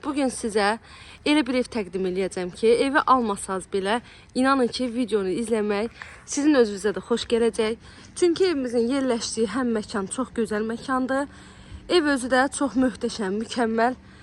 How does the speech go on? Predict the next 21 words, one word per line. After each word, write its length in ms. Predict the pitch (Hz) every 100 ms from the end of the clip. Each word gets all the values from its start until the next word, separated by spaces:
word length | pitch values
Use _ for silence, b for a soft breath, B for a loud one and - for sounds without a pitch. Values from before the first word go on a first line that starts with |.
| B -
şəxsi 280 | 285 - 233 -
tikili 240 | 233 233
həyət 320 | 226 214 - 185
evidir. 260 | 151 - B B B B
Məhəlləsini 540 | 320 302 320 - 320 247
də 40 | -
sizlər 340 | 214 214 220
üçün 160 | 214 196 B B - 220
əvvəlcədən 480 | 208 220 208 185 -
çəkirəm, 400 | 233 - 202 185
göstərirəm. 640 | 220 - 226 233 233 226 247 B B B B
Gördüyünüz 480 | - 277 254 277 -
kimi, 160 | 226 226
məhə-, 240 | 208 226
məhəllədə 480 | 233 214 214 208 196 - B B B B B -
demək 240 | 285 302 277
olar 240 | 247 -
ki, 160 | 233 240
evlərin 320 | 233 233 226 247
hər 160 | 226
biri 220 | 214 208